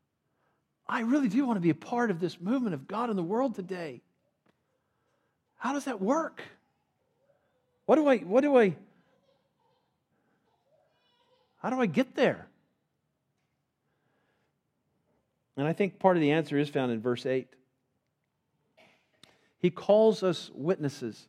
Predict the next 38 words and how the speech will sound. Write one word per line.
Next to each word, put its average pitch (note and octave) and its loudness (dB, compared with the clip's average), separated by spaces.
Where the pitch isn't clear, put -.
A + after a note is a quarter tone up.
And B2+ -2
witnesses F3 0
in, C#3 -2
in C#3+ 0
the C3 2
Greek D#3+ 0
is C3 0
the B2+ -6
word C3+ 2
martus. B2+ -4
And C3 -4
the C3+ -2
word C#3+ 0
martus C#3+ -2
is B2 -12
where C3+ 0
we C3 0
get C3 0
the B2+ -6
word B2 2
what? B2 0
<laughs> - -14
Martyr. C3 -2
And F#3 2
in G#3 6
English, B3 6
we A3 4
would G3+ 4
say G3+ 6
witness F#3+ 2
and F3 2
martyr, F#3 4
those F#3 0
don't E3 -4
seem G3+ -4
to D#3 2
go D#3+ 2
together. B2 -2